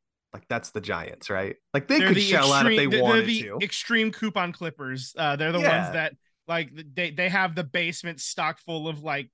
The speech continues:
Speaker 2: ten jugs of laundry detergent and, uh,
Speaker 1: <laughs> They're
Speaker 2: yeah.
Speaker 1: buying stuff. It's just,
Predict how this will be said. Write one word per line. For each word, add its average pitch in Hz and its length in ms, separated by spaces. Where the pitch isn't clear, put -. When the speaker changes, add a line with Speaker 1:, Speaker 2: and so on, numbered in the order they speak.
Speaker 2:
ten 165 360
jugs 143 560
of 147 240
laundry 135 280
detergent 131 720
and, 123 260
uh, 117 260
Speaker 1:
<laughs> - 1000
They're 240 160
Speaker 2:
yeah. 139 60
Speaker 1:
buying 170 400
stuff. 123 340
It's - 200
just, - 300